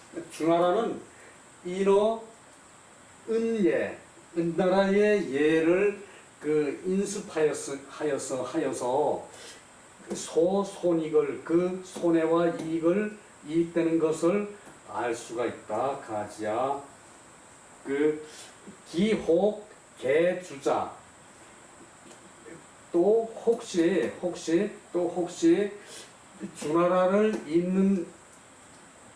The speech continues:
있는 자가 있다면, 주나라를 잇는 왕조가 있다면은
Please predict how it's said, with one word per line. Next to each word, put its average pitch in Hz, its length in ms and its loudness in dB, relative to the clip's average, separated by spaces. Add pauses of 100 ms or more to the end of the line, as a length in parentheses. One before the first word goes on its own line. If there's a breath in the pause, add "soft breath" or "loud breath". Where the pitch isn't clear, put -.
(760)
있는 180 520 0 (440)
자가 175 300 -2
있다면, 127 760 -4
주나라를 165 800 0
잇는 160 380 0
왕조가 131 580 -2
있다면은 135 720 0